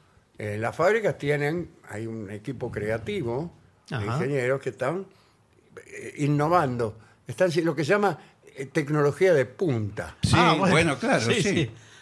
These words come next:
Speaker 3: Me dijeron que la potencia que tienen los inodoros australianos
Speaker 1: Oh,
Speaker 3: es la mejor
Speaker 2: sí.
Speaker 3: de todas.
Speaker 1: Eh,
Speaker 2: Está
Speaker 1: hay que
Speaker 2: lloviendo.
Speaker 1: hacerse a un lado, eh, cuando
Speaker 3: Sí.
Speaker 1: uno tira la cadena.
Speaker 3: Parece una turbina.
Speaker 1: Porque te agarra una mano y te la lleva.
Speaker 2: <laughs>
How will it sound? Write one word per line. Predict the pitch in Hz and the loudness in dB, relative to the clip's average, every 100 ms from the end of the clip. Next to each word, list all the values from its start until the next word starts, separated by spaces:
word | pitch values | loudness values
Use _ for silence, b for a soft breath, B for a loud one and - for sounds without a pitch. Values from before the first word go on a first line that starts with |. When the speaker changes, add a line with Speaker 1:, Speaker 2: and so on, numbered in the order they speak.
| - | 0
Speaker 3:
Me | |
dijeron | 117 120 185 | 2 4 4
que | 151 | 4
la | 131 113 | 2 2
potencia | 104 107 - 107 95 - - 82 | 0 0 4 4 2 -4 -12 -10
que | 87 | -10
tienen | 82 120 123 | -4 -2 0
los | 98 87 | -2 -4
inodoros | 90 90 90 85 80 87 | -4 -2 0 0 0 -8
australianos | 80 82 85 87 107 135 104 | -12 -10 -8 -4 -2 0 0
Speaker 1:
Oh, | 104 92 85 80 | 0 0 -2 -2
Speaker 3:
es | 113 | 0
la | 117 | 0
mejor | 127 135 | 0 4
Speaker 2:
sí. | 143 | 6
Speaker 3:
de | 160 156 | 6 6
todas. | - 117 113 | 4 2 0
Speaker 1:
Eh, | 104 98 85 80 78 - | -2 -6 -8 -12 -16 -16
Speaker 2:
Está | - 147 | -2 0
Speaker 1:
hay | |
que | 143 156 165 | 4 6 6
Speaker 2:
lloviendo. | 175 | 4
Speaker 1:
hacerse | 127 190 135 | 4 0 0
a | 151 | 0
un | 151 | 4
lado, | 185 165 113 104 117 | 4 4 0 -2 -4
eh, | |
cuando | 123 - | 0 2
Speaker 3:
Sí. | 117 | 2
Speaker 1:
uno | 110 104 | 0 -4
tira | 127 117 | -4 -4
la | 113 | -4
cadena. | 101 120 170 190 156 | -4 -2 0 2 0
Speaker 3:
Parece | 107 143 170 180 | 0 0 2 4
una | 156 | 4
turbina. | - 143 202 208 | 6 6 6 4
Speaker 1:
Porque | 123 123 | 2 2
te | 143 | 4
agarra | 147 175 175 | 6 6 4
una | 165 160 | 4 2
mano | 190 233 202 | 4 4 4
y | 151 | 2
te | - | 2
la | 127 | 2
lleva. | 147 180 123 107 110 | 4 4 4 2 -2
Speaker 2:
<laughs> | - | 0